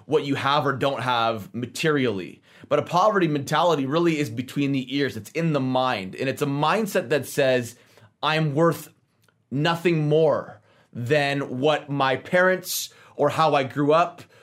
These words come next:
or the environment I lived in told me I was worth.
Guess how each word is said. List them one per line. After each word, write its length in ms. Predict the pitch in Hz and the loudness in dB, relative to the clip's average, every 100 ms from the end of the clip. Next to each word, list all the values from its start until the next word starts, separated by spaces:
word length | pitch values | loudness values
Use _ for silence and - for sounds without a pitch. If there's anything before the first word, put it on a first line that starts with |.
| _ | _
or 80 | 143 | 0
the 120 | 131 | 0
environment 580 | 123 123 151 170 180 175 | 0 2 2 4 2 2
I 80 | 143 | 0
lived 360 | 147 156 147 135 | 2 2 0 0
in 280 | 143 131 | 0 0
told 340 | - 160 175 151 | -2 0 2 2
me 320 | 143 110 - _ - | 0 -2 -6 _ -4
I 120 | 123 | -2
was 200 | 117 113 | 0 -2
worth. 460 | 113 98 - - | -4 -4 -8 -20